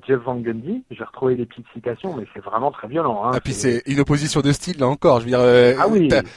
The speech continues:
Speaker 2: t'as Pat Riley, qui est un ancien joueur gominé, euh, ancien, euh, ancienne
Speaker 1: Oui,
Speaker 2: gloire des
Speaker 1: la
Speaker 2: Lakers,
Speaker 1: classe, quoi.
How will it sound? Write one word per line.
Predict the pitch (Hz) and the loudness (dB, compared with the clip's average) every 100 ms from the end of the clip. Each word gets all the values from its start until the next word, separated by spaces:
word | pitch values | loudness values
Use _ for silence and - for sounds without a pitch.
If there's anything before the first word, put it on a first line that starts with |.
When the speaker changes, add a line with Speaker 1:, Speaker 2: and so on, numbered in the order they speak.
| - | 2
Speaker 2:
t'as | 147 | 4
Pat | - 165 | 6 4
Riley, | - 165 160 165 | 6 4 6 2
qui | 127 | 0
est | |
un | 117 | 0
ancien | 139 - 156 151 | -2 -2 -2 -2
joueur | 139 165 151 | 2 4 4
gominé, | 123 147 156 156 160 160 | 2 -4 -4 -4 0 4
euh, | 147 120 | 6 6
ancien, | 131 143 - 156 | 4 0 -2 -2
euh, | 151 143 123 | 0 2 2
ancienne | 135 131 139 165 | 0 0 2 4
Speaker 1:
Oui, | |
Speaker 2:
gloire | 160 160 156 | 6 6 6
des | 160 | 4
Speaker 1:
la | |
Speaker 2:
Lakers, | 160 - 175 175 147 | 2 4 6 6 4
Speaker 1:
classe, | |
quoi. | 113 | -4